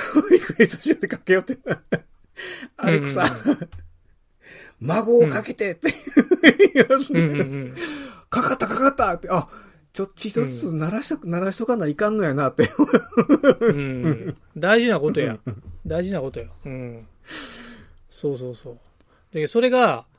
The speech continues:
Speaker 2: そういうね、なんかあの、あの、アイティーリテラシーの差って、
Speaker 1: うん。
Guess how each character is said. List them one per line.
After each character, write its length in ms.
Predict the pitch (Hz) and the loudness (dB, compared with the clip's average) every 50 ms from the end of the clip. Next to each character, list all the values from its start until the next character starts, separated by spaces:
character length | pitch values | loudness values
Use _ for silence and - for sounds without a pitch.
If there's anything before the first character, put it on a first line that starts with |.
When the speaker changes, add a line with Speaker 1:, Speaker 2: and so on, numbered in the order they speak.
| _ _ _ _ _ | _ _ _ _ _
Speaker 2:
そ 260 | _ - - 214 233 | _ -2 2 2 4
う 60 | 240 | 4
い 60 | 262 269 | 2 2
う 120 | 285 269 | 0 0
ね、 240 | 247 262 277 294 _ _ _ _ | 0 0 -2 -4 _ _ _ _
な 120 | 208 208 208 | -4 -4 -4
ん 60 | 185 | -2
か 140 | - 160 143 | 0 -2 -2
あ 40 | 139 | -2
の、 560 | 139 135 135 135 131 131 131 127 131 135 _ _ _ _ _ _ _ _ _ _ _ _ _ _ _ _ _ | -4 -6 -6 -4 -4 -4 -4 -6 -8 -10 _ _ _ _ _ _ _ _ _ _ _ _ _ _ _ _ _
あ 140 | - 131 127 | -12 -10 -10
の、 140 | 127 143 _ | -10 -10 _
ア 100 | - 151 | -4 -4
イ 60 | 160 | -4
テ 120 | 151 - 180 | -4 -4 -4
ィ 60 | 180 | -4
ー 40 | 165 | -2
リ 120 | 185 185 | -2 2
テ 100 | 165 214 | 4 6
ラ 120 | 214 202 160 | 6 6 4
シ 120 | - - | 2 -2
ー 20 | 127 | -12
の 100 | 123 113 | -12 -10
差 220 | - - 135 131 | -8 -6 -6 -6
っ 40 | 131 | -6
て、 340 | _ _ _ 147 143 135 123 | _ _ _ -2 0 0 -2
Speaker 1:
う 40 | 127 | -4
ん。 220 | 131 107 98 92 | -6 -10 -12 -14